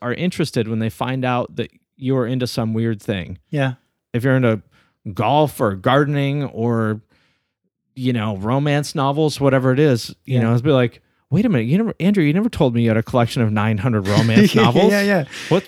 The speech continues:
Speaker 1: what, what's that all about?"
Speaker 2: And I guess to further add to that, it's like that, I think people get excited and, and you really get a level of respect when not only do you have nine hundred romance novels, but you're the best at it, right? Like
Speaker 1: Right,
Speaker 2: when you
Speaker 1: right.
Speaker 2: become the best
Speaker 1: Yeah.
Speaker 2: at your thing where it's like, "I have them categorized."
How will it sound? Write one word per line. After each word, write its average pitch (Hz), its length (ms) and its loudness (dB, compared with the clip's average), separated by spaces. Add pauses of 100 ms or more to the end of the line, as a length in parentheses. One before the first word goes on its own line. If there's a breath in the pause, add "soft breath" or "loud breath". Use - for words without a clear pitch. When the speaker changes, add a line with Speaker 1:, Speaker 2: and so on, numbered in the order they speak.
(160)
Speaker 1:
what, - 280 -10
what's 165 260 -2
that 202 200 2
all 151 140 4
about?" 95 360 -2
Speaker 2:
And 208 140 -4
I 208 80 0
guess - 200 0
to 240 120 -2
further 165 420 -2
add 165 280 -2
to 254 80 -2
that, 139 240 -2
it's 139 160 -4
like 131 260 -6
that, - 340 -4
I 143 80 -2
think 156 220 -4
people 151 260 -2
get 139 140 -2
excited 143 540 -2
and, 135 160 0
and 131 180 -2
you 131 140 0
really 151 260 0
get 143 180 -2
a 127 200 0
level 131 320 -2
of 120 120 -4
respect 196 600 -6
when 135 180 -2
not 131 180 0
only 147 540 -2
do 120 80 -4
you 123 120 2
have 127 160 -6
nine 127 200 -2
hundred 131 240 -4
romance 165 380 -4
novels, 127 320 -4
but - 180 -6
you're 135 180 2
the 120 120 -2
best 107 420 -8
at - 80 -14
it, - 160 -16
right? 113 180 -8
Like 131 120 0
Speaker 1:
Right, 143 140 4
Speaker 2:
when 139 100 2
you 147 80 4
Speaker 1:
right. 123 140 4
Speaker 2:
become 170 180 0
the 156 100 0
best 120 380 -2
Speaker 1:
Yeah. 110 140 0
Speaker 2:
at 127 60 -2
your 113 160 -4
thing 131 300 -4
where 110 80 -2
it's 107 140 -6
like, 104 180 -6
"I 98 80 -6
have 92 220 -12
them 95 140 -10
categorized." - 560 -10